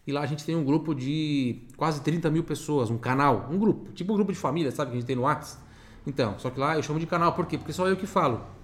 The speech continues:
tá? Então eu só eu que coloco conteúdo lá. E o que que eu coloco lá? Conteúdos de língua italiana, de cultura, às vezes também de história da Itália, tá? Então você pode participar, não,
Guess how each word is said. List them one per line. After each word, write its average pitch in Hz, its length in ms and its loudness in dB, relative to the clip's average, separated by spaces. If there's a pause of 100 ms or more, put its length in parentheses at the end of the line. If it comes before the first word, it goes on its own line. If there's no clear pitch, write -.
(120)
tá? 151 300 -2
Então 160 140 -2
eu 170 100 4
só 165 220 2
eu 160 60 0
que - 80 -12
coloco 147 340 -2
conteúdo 156 400 -2
lá. 110 240 0 (360)
E 196 40 -2
o 190 40 -4
que 202 120 -2
que - 40 -2
eu 185 60 2
coloco 160 300 2
lá? 110 140 2
Conteúdos 165 500 0
de 160 60 -2
língua 165 180 2
italiana, 170 420 2
de 123 120 -6
cultura, 143 500 2
às 117 100 0
vezes 117 200 0
também 151 420 -2 (280)
de 120 100 -6
história 131 340 -2
da 135 80 2
Itália, 110 340 -2
tá? 113 160 -6
Então 117 240 -6
você 131 380 -4 (440)
pode 123 180 -2
participar, 151 760 0 (200)
não, 165 220 0